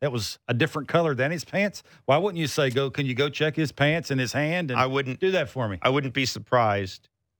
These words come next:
Speaker 2: and I wasn't keeping track of all the balls that were put out of play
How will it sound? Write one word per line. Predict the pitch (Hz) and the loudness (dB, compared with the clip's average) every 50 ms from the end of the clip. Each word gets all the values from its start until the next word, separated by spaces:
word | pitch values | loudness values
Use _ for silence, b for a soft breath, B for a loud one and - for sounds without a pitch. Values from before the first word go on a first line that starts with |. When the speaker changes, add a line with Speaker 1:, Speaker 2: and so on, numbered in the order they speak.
| _ _ - | _ _ 0
Speaker 2:
and | 120 135 | 2 2
I | 123 | 4
wasn't | 110 113 113 123 107 | 2 2 -2 -4 -2
keeping | - - 98 - - | -2 -2 -2 -2 -4
track | - - 120 107 107 - 107 | -2 2 4 4 4 2 2
of | 95 95 | 2 2
all | 101 104 | 2 2
the | 95 101 | 0 0
balls | 85 78 101 98 98 98 85 | 0 2 2 2 2 2 -2
that | - - | -4 -6
were | 98 95 | -6 -4
put | 82 101 110 101 | -2 0 2 2
out | 101 95 98 | 2 2 0
of | - | -2
play | - - 104 107 120 143 | 0 2 2 2 2 2